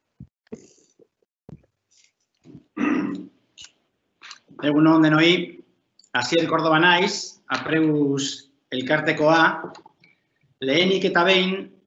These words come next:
apreus elkartetik, eh, Ioberi eskerrak eman nahi dizkiogu, jardunaldiaren ekimenagatik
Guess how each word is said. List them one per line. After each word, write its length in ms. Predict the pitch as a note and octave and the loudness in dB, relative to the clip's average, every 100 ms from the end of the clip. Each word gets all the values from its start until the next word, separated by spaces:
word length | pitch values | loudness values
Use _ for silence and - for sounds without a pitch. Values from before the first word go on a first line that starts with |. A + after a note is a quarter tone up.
| _ | _
apreus 720 | C#3 C#3+ E3+ F3+ F3+ - - - | -6 -2 2 4 4 2 -8 -6
elkartetik, 880 | C#3+ D3 E3 E3+ E3+ F3+ F3+ - - | -4 -2 -2 -2 -2 -2 -2 -10 -12
eh, 400 | C3+ C3 C3 B2+ C3 | -6 -4 -2 -2 0
Ioberi 360 | D#3 D#3+ E3+ | 2 4 4
eskerrak 720 | E3 - E3+ D#3+ D#3 D3+ - C#3+ | 2 0 0 2 4 2 0 -4
eman 220 | D3 D3+ | 0 2
nahi 140 | D#3 | 2
dizkiogu, 640 | D3 - D#3+ D3 D#3+ D#3 - - _ _ - _ _ - | 2 2 2 4 4 4 0 -14 _ _ -20 _ _ -2
jardunaldiaren 1200 | C#3 C#3 E3 E3 D#3 D#3+ D#3+ E3+ D#3+ D3 C#3 C#3+ | 0 2 2 2 2 2 4 4 2 0 -2 -4
ekimenagatik 960 | C3 D#3 E3 D#3+ D3 D3 F3+ F#3 F#3 | -6 -2 0 0 0 -2 2 2 2